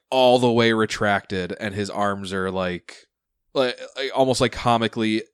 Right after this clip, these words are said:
elongated as they're dragging this heavy crate into the room. "Here, here you go. X number of restful sleep poison and Y number of drow poison."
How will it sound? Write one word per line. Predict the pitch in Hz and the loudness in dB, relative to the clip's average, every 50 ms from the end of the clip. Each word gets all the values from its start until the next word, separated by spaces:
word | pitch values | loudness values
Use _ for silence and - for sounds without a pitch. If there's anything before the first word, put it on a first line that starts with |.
| _ _ - | _ _ -6
elongated | 123 113 110 107 104 98 101 98 98 98 95 95 95 | -4 -2 0 2 2 0 0 -2 -2 -2 -2 -2 -2
as | 98 95 90 | -2 -4 -4
they're | 87 101 98 92 | -4 -4 -6 -4
dragging | 95 95 98 101 98 98 92 92 92 | -4 -2 -2 0 0 0 -2 -6 -10
this | 95 92 - | -10 -10 -10
heavy | - - 104 98 98 95 | -8 -8 -8 -8 -8 -10
crate | - - - 104 98 95 - | -10 -8 -6 -6 -4 -4 -6
into | 85 90 - 95 87 | -10 -12 -12 -10 -10
the | 92 90 | -8 -8
room. | 90 92 90 90 87 87 90 - _ _ _ _ _ _ | -6 -6 -6 -6 -8 -10 -14 -18 _ _ _ _ _ _
"Here, | _ 101 117 117 - - | _ 0 0 0 0 -2
here | - 95 107 110 | -6 -6 -4 0
you | 120 123 110 | 0 2 2
go. | 113 110 104 98 95 92 - - _ _ _ _ - | 4 4 2 2 0 -4 -6 -14 _ _ _ _ -2
X | 110 110 - - - - | -2 -2 -2 -4 -6 -4
number | 110 107 107 104 101 110 107 107 | -2 -2 0 2 2 2 4 4
of | 101 95 101 101 101 95 92 92 90 - - - - _ _ _ _ _ _ _ _ _ _ | 2 2 2 2 2 0 -2 -6 -10 -14 -20 -20 -20 _ _ _ _ _ _ _ _ _ _
restful | 185 - 98 107 104 - - - - 113 107 98 | -8 -2 0 2 2 2 -2 -4 -2 0 0 0
sleep | - - - - 110 107 104 - _ | 0 -2 -2 0 -2 -2 -2 0 _
poison | - - 104 104 101 95 104 107 104 101 | 0 2 2 2 2 0 0 -2 -2 -2
and | 95 92 90 92 90 | -4 -4 -4 -6 -4
Y | 90 92 95 95 95 92 92 | 0 2 2 4 4 2 0
number | 92 95 92 92 87 90 90 90 73 | 0 -4 -4 -4 -4 -2 -2 -2 -2
of | 80 90 87 87 87 85 82 85 - - - - _ _ _ _ - | -4 -4 -4 -4 -4 -6 -10 -14 -18 -20 -20 -20 _ _ _ _ -14
drow | - 95 98 101 98 92 90 90 87 | -6 -2 0 0 0 0 0 -2 -4
poison." | - 90 87 85 85 80 80 80 82 82 87 | -4 -4 -4 -4 -6 -6 -10 -12 -12 -14 -16